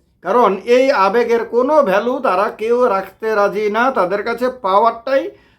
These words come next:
সর্বশেষ কথা। এই কারণে আপনাকে যে রাজনৈতিক দলের বিরুদ্ধে ক্ষিপ্ত করে তুলছে, সেই রাজনৈতিক দলের সঙ্গে যদি অ্যালায়েন্স করলে পরে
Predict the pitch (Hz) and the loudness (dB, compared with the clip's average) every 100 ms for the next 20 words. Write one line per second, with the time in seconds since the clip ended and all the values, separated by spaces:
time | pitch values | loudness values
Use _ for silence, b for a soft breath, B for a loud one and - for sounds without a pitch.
0 | _ 214 262 247 - 254 - 220 202 247 | _ -2 0 0 -2 -4 -4 -6 -2 -2
1 | 320 - 233 - 285 277 175 165 214 247 | -2 -2 -2 0 2 4 2 0 -2 -6
2 | B B - 170 233 285 285 311 311 320 | B B -8 -2 -2 -2 -2 -2 -2 -4
3 | 240 208 277 285 269 269 269 269 254 247 | -4 0 4 4 4 0 -2 -4 -4 -2
4 | 190 202 240 233 220 233 247 254 - 311 | 2 2 2 0 -4 -4 -6 -8 -10 -12
5 | - - 311 277 262 262 254 - 196 262 | -10 -6 0 4 4 2 -6 -6 -4 -4
6 | - b b _ 247 311 294 269 262 277 | -10 b b _ -4 0 2 2 2 -2
7 | 277 262 247 202 226 247 220 214 233 233 | -4 -6 -4 -2 0 0 -2 -6 -6 -2
8 | 202 165 170 220 220 233 180 202 226 247 | 2 2 0 -2 -2 0 2 4 4 2
9 | 240 - 254 262 269 240 185 | -4 -6 -2 2 2 2 2